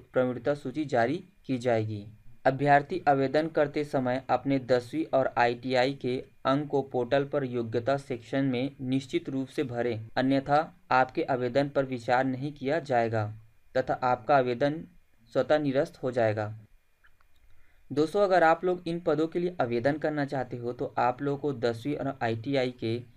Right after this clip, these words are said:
अंक को ध्यानपूर्वक पोर्टल पे भरना होगा, अन्यथा आपके आवेदन पर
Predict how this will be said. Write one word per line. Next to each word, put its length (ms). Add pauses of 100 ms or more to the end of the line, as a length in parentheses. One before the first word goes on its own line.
(120)
अंक 240
को 320 (240)
ध्यानपूर्वक 880 (160)
पोर्टल 320
पे 160 (320)
भरना 360
होगा, 300 (260)
अन्यथा 360 (160)
आपके 300
आवेदन 460
पर 280